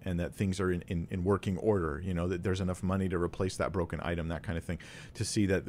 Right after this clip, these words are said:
our outreach opportunities are there, that kind of thing. Now, if you have a church, in my opinion, if your church is, like, super good at organizing large-scale outreaches and is really effective in, in doing ministry and outreach and, and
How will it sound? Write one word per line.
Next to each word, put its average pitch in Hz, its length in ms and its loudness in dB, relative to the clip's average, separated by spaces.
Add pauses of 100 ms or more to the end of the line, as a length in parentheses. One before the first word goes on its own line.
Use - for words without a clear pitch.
(180)
our 85 240 4
outreach 104 340 6
opportunities 82 540 0
are 80 60 -4
there, - 100 -8 (220)
that 117 160 6
kind 110 180 6
of 92 60 0
thing. 95 180 2 (240)
Now, 123 80 4
if 110 140 4
you 170 40 10
have 165 80 8
a - 40 2
church, 123 560 4
in 101 200 -2
my 101 120 4
opinion, 95 280 4
if 95 80 -2
your 104 120 6
church 120 260 2
is, 107 100 0
like, 85 160 2
super 135 400 4
good 98 280 4
at - 40 4
organizing 92 640 0 (240)
large-scale 98 540 4
outreaches 104 880 4
and 85 220 -2
is 90 280 -6
really 113 420 2
effective 101 580 0
in, 92 240 2
in 92 240 -2
doing 101 200 4
ministry 104 560 2
and 92 80 0
outreach 98 380 -2
and, 85 160 -8 (460)
and 85 320 0